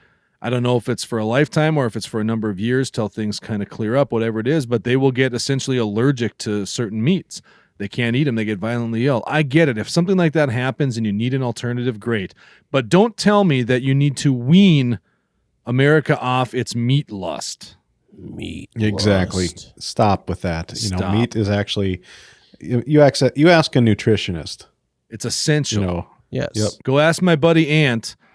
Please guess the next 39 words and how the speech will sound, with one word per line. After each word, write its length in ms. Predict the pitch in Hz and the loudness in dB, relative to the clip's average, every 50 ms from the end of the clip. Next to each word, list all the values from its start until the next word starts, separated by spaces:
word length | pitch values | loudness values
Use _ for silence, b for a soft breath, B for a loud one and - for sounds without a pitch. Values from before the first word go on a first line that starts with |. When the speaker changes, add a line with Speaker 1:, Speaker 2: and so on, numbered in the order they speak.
| _ _ _ _ | _ _ _ _
Speaker 1:
who, 100 | 131 110 | -10 -10
who 180 | 98 - 135 127 | -6 -4 -2 0
was 180 | 127 123 104 123 | 2 2 4 4
out 140 | 135 147 | 4 4
at 100 | 147 127 | 4 2
C 360 | - - - 156 143 131 127 135 | 0 -2 0 2 2 2 2 2
E 40 | |
S. 320 | 135 127 117 113 107 - - | 2 2 2 0 -2 -6 -8
The 140 | 113 110 101 | -8 -8 -4
dude 280 | 95 123 143 147 135 | 0 2 2 2 2
is 200 | 123 113 101 92 | 2 0 -2 -2
literally 420 | 107 120 139 131 135 131 123 120 110 | -2 0 0 0 0 0 0 0 0
a 60 | 101 | -2
Speaker 3:
Mm-hmm. 300 | 85 107 110 110 110 104 95 82 | -2 -2 -2 -2 -2 -4 -6 -6
Speaker 1:
bodybuilder. 400 | 95 90 90 85 87 87 85 85 - _ _ _ _ _ _ - | -8 -8 -8 -10 -10 -12 -12 -14 -16 _ _ _ _ _ _ -2
Ask 300 | 147 180 208 - - 226 | 0 0 0 0 2 2
him 140 | 220 208 196 | 4 4 4
if, 180 | 170 - - | 4 2 2
if 180 | 147 139 - - | -2 -2 0 2
he'll 140 | 160 165 151 | 2 2 4
give 220 | 139 147 131 131 | 4 2 4 4
up 140 | 139 127 113 | 2 0 0
meat. 300 | 131 131 120 101 - - | 0 -2 -2 -2 -2 -2
I 80 | 110 | -2
doubt 260 | 101 110 131 131 120 98 | 0 0 0 0 0 -2
it 140 | 82 73 | -4 -6
because 400 | 80 101 90 - 120 113 107 90 | -8 -10 -6 -4 -4 -4 -2 -2
I'm 140 | 113 117 123 | -2 -2 0
looking 260 | 131 131 - 143 127 | -2 -2 -2 -2 -2
at 80 | 123 117 | -2 -2
his 140 | 113 - - | -4 -6 -6
feed 280 | - - 123 123 120 | -6 -4 -2 -2 -2
and 140 | 110 107 95 | -2 -2 -2
he's, 220 | 113 120 104 90 87 | -4 -4 -6 -6 -6
he's 180 | 107 123 110 | -6 -6 -6
showing 380 | - - - 135 127 131 127 127 | -6 -4 -2 0 0 0 0 0
me 100 | 123 120 | -2 -2
eating 420 | 104 113 123 120 113 117 113 110 | -2 -4 -4 -2 -2 -2 -2 -2
some 340 | - - 107 101 92 90 | -4 -4 -4 -4 -4 -6